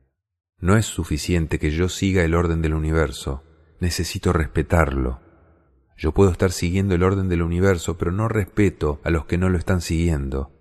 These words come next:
Es decir, no los acepto a ellos. Entonces entro en conflicto con ellos. Es cuando la persona dice,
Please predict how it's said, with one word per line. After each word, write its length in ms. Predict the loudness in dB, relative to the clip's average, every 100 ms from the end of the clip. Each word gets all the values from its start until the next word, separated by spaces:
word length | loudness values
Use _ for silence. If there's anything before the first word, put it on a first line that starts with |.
| _ _ -6
Es 120 | -2
decir, 460 | -2 -2 -2 -2 0
no 140 | 0
los 160 | 0 -2
acepto 380 | -4 -4 0 2
a 60 |
ellos. 460 | 2 0 -4 -6 -14 _ _ _ _ _
Entonces 680 | -8 -6 -2 0 0 -4 -6
entro 340 | -6 -4 -4 -6
en 80 | -6
conflicto 720 | -6 -6 -6 -6 -6 -8 -8
con 180 | -4 -4
ellos. 520 | -4 -6 -8 -10 -18 _ _ _ _ _
Es 140 | -8
cuando 240 | -2 0 0
la 100 | 0
persona 380 | -4 -4 -2
dice, 420 | 0 -2 -2 -4